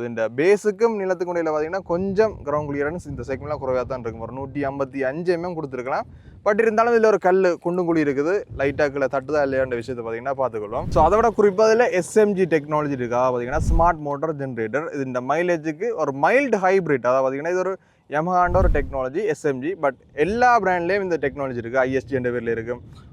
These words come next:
ஒரு பிராண்டு பாத்தீங்கன்னா ஒன்று இருக்கும். பேசிக்கா பாத்தீங்கன்னா இண்டக்ஷன் கோயில இருந்து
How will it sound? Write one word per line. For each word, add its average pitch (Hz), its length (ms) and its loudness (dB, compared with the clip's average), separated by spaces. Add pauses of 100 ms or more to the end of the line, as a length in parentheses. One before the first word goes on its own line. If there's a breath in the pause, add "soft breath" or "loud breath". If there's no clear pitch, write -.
(120)
ஒரு 180 180 4
பிராண்டு 180 300 4
பாத்தீங்கன்னா 170 380 2
ஒன்று 139 160 -4
இருக்கும். 170 280 -4
பேசிக்கா 170 380 2
பாத்தீங்கன்னா 147 340 0 (340)
இண்டக்ஷன் 151 440 -2
கோயில 127 240 0
இருந்து 135 200 -6